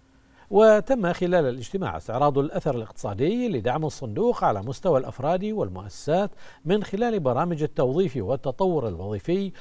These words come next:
ودعم المؤسسات، وجرى أيضًا مناقشة أبرز الخطط التي سيتم العمل عليها خلال الفترة القادمة بما يدعم تحقيق أهداف الخطة السنوية للصندوق ويتماشى مع الاستراتيجيات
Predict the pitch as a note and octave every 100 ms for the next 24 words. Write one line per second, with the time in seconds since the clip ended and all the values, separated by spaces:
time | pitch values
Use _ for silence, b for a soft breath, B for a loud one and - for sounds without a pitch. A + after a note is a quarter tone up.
0 | B - D#2+ B1+ E2 B2+ C#3+ C#3+ D3 F3+
1 | - F#3+ - C#2+ - B B B - D#2+
2 | C#2 E2 C3 C3+ A#2+ D3+ F3+ D3 D#3 A#2
3 | F#3 G3+ B B A#3+ A#3+ D#3 - - F#3
4 | - E3+ A3+ G3+ B2+ G2+ F2+ F#3 F#3 F#3+
5 | - A3 G3 C#3+ A#2 C3 B2 C3+ F#2+ F2
6 | D#3+ D#3 G2 D2+ F2 C#3+ D3 C#3 D3 -
7 | B - - F#3+ A#2 D#2 D2+ - A#2 G2+
8 | A2 A2+ D#3+ B2+ F2+ C#2+ - b b -
9 | E3+ D#2 G#2+ A2 C3 D3+ - - C#3+ A#2
10 | F#2 F#2 C#3 A#2+ - - - F#3 F3+ -
11 | F3+ G3 A3 A#2 E2+ - B B F3+ G3
12 | - A#2+ G#3+ A#3+ A#3 G#3+ A3+ F#3+ A2 -
13 | G#2+ B2+ C#3+ D3 D#3 C3+ G#2+ G2+ F#2+ C3
14 | D#3+